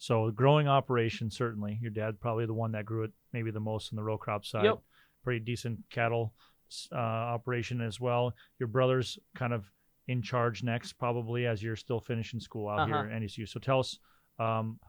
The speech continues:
Speaker 1: a little bit about how, you know, are you spending time, you know, spring and fall? Are you going back weekends? What, what's your normal life kind of living in Fargo out here, but being on the farm when you can?
Speaker 2: Uh-huh.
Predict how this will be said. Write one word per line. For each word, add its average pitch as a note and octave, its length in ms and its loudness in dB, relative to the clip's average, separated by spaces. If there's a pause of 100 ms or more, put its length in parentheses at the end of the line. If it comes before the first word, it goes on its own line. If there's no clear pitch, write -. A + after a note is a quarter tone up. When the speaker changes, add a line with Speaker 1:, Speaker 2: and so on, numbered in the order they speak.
(220)
Speaker 1:
a A#2+ 60 0
little B2+ 180 2
bit B2 140 2
about A2+ 240 0
how, A#2+ 260 2
you B2+ 120 -4
know, F#2+ 180 -6 (260)
are B2+ 80 -4
you A2+ 80 -2
spending A#2 300 -2
time, A2+ 500 -2 (380)
you A2 80 -4
know, G2 80 -2
spring A#2 380 -2
and A#2+ 140 0
fall? B2 360 6
Are - 20 4
you A2 140 -2
going A#2 220 0
back A2 280 -2
weekends? B2 460 -2
What, C3+ 160 -2
what's B2+ 260 -2
your A2 140 -4
normal A2 480 -2
life A2 260 -2 (220)
kind A2 160 -6
of G#2+ 60 -6
living A2 180 -2
in G#2+ 80 -4
Fargo A2 380 -2
out G#2 120 -4
here, A2 220 -4
but G#2+ 180 -6 (180)
being A2 140 -6
on G#2 100 -4
the G2 60 -6
farm G#2+ 240 -6
when G#2 100 -6
you G2 60 -8
can? A2+ 220 -10 (240)
Speaker 2:
Uh-huh. C#3+ 240 6